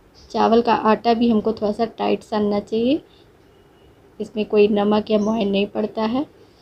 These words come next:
तो देखिए, ये हमने चावल के बना लिए या गेहूं के आटे के फरे हमने तैयार कर लिया। देखिए, पानी में हमारे boil आ गया है। अब हम इसमें, हमने इसको grease कर लिया है, अब हम इसमें सारे चावल के फरे तैयार कर लेंगे,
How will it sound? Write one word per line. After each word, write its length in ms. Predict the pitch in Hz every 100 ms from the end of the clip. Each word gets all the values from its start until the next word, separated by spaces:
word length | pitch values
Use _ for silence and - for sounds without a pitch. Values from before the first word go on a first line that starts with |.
| - - -
तो 80 |
देखिए, 320 | 214 220 214 226
ये 80 |
हमने 200 | 220 208
चावल 400 | 208 208 202 226
के 120 | 233 240
बना 200 | 233 226
लिए 160 | 247
या 220 | 208 190 185 -
गेहूं 280 | 196 202 196
के 120 | 190
आटे 240 | 214 190 233
के 260 | - 202
फरे 360 | 214 190 208 285 - - - - -
हमने 220 | 220 220
तैयार 340 | - 196 196
कर 160 | - 202
लिया। 220 | 220 202
देखिए, 260 | 202 196 214
पानी 320 | 220 208 214
में 80 | 214
हमारे 280 | 208 208 202
boil 360 | 196 202 196
आ 100 | 202
गया 240 | 196 202 214
है। 120 | 277 - _ _ _ _ _
अब 160 | 226 202
हम 180 | 208 190
इसमें, 540 | - 202 - 240 349 - _ _ -
हमने 320 | 208 196 202
इसको 260 | 202 - 202
grease 280 | 202 208 208
कर 120 | 233 233
लिया 320 | 240 247 247
है, 240 | 269 294 - _ _ _ _ _ _ -
अब 120 | 220
हम 140 | 196 208
इसमें 240 | - 196 - _ _ _ _ - _ -
सारे 400 | 202 190 220 320 - _ - - -
चावल 300 | 185 208 196
के 160 | 202
फरे 320 | 196 208 254
तैयार 340 | 311 202 190 190
कर 160 | 208
लेंगे, 420 | 220 226 233 269